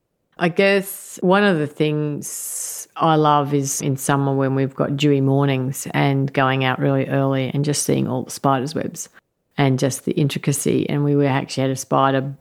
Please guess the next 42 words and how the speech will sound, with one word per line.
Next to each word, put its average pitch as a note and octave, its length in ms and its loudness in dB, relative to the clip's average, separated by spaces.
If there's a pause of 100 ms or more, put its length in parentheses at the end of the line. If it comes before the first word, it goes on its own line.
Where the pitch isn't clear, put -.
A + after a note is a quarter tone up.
(140)
build D3 400 2
an, C3+ 520 -2
um, C#3 360 -4 (140)
a F3+ 120 -4
web D#3+ 500 2 (160)
on E3 160 0
our D#3 200 2
veranda F#3 520 4
and D3+ 300 -4 (260)
between F3 300 2
the E3+ 60 2
posts E3 460 2
and C#3+ 140 -2
put - 160 -10
so E3 180 0
much D3+ 220 -2
effort D#3 260 -2
into D3+ 280 -2
it. D3 120 -2
And - 580 -8
then E3 60 4
we E3 100 4
had D#3 140 4
a D3 40 2
huge D3+ 320 0
amounts D3 240 -2
of C#3 120 -2
wind D#3 260 2
and C#3+ 140 -2
rain D3 360 2
and C#3+ 200 -4 (640)
just - 240 0
gone D3 420 2
in C3+ 100 0
an C#3 100 0
instant. C#3+ 480 -4
And C#3+ 120 0
then D3 300 -2
sure E3+ 300 0
enough, D#3 260 -2
next D#3+ 240 -4
day E3 400 0